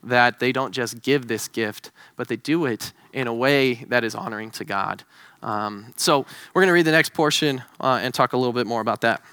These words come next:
Verse six through eleven. "Remember this, whoever sows sparingly, sparingly will also reap sparingly. Whoever sows generously will also reap generously.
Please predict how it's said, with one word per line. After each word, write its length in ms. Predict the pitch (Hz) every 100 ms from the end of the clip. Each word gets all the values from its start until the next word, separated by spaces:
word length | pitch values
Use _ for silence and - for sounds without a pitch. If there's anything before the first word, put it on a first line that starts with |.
| _ _ _ - - _ _ - - - - - _ -
Verse 160 | 131
six 340 | - 165 151 -
through 200 | 151 143
eleven. 340 | 131 120 117 - _ _ - _ _ _
"Remember 320 | 160 240 262
this, 420 | 196 123 - - - _ _ _
whoever 280 | 151 160 147
sows 480 | - - 170 196 208
sparingly, 640 | - 151 127 120 120 120 -
sparingly 840 | - - 131 139 131 127 113 110 127
will 200 | 143 143
also 320 | 156 - 151
reap 380 | 120 139 165 -
sparingly. 640 | - - 127 113 110 107 107 - -
Whoever 280 | 156 139 135
sows 460 | - 147 135 123
generously 800 | - 127 170 170 123 - 113 135 - _
will 80 | 131
also 360 | 139 156 240
reap 380 | 226 185 220 190
generously. 680 | - 123 107 107 - 107 110